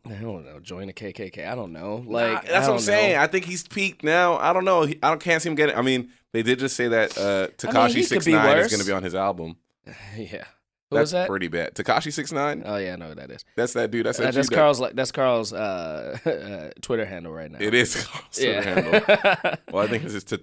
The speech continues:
Speaker 2: Tatarshi.
Speaker 1: Tatarshi, yeah, yeah,
Speaker 2: But
Speaker 1: yeah,
Speaker 2: yeah.
Speaker 1: yeah. Uh,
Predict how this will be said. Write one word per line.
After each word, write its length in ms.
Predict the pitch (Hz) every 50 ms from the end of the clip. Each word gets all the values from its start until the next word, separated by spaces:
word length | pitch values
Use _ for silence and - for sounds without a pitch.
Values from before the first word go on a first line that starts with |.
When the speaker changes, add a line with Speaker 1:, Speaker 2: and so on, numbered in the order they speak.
| - _ _ -
Speaker 2:
Tatarshi. 720 | - - - - - 107 98 101 - - - 76 73 - -
Speaker 1:
Tatarshi, 560 | - - 123 - 120 110 107 98 - 87 85
yeah, 260 | 95 95 92 80 78 98
yeah, 100 | 120 107
Speaker 2:
But 220 | 104 107 107 95 92
Speaker 1:
yeah, 340 | 95 92 87 82 76 - - - - - -
Speaker 2:
yeah. 60 | 131 - - - 135 _ _ _ _ -
Speaker 1:
yeah. 60 | - -
Uh, 1400 | 120 120 120 117 113 113 113 110 110 107 107 107 104 101 101 98 98 95 92 90 92 87 87 87 82 80 80 76